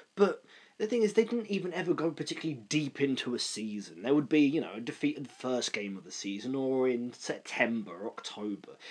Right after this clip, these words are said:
It was never as if you had a situation where they had a couple of streaks that went into February or March that gave you the impression that it was something that,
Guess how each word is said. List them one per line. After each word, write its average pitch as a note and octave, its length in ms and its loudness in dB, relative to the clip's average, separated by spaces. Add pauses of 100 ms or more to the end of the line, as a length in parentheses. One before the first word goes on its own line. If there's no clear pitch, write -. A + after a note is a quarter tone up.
It - 40 -16
was F3 140 -2
never A3 220 4
as E3+ 120 4
if F3 140 4
you D3+ 160 4
had C#3 100 4
a B2+ 60 -4
situation B2+ 680 0
where A#2 260 0 (220)
they C3 80 -4
had C#3 140 2
a C3+ 60 0
couple C3+ 320 0
of A#2 80 -4
streaks B2+ 480 -2
that A#2 140 -4
went B2 160 -2
into A#2+ 500 -6 (320)
February G#2+ 800 2
or B2+ 180 4
March B2 460 0
that D3 100 -4
gave E3+ 260 6
you F3+ 120 -2
the D#3+ 160 2
impression D3 560 0
that C3 100 4
it C3 60 4
was C3 100 -6
something A2+ 520 -4
that, A2+ 180 -2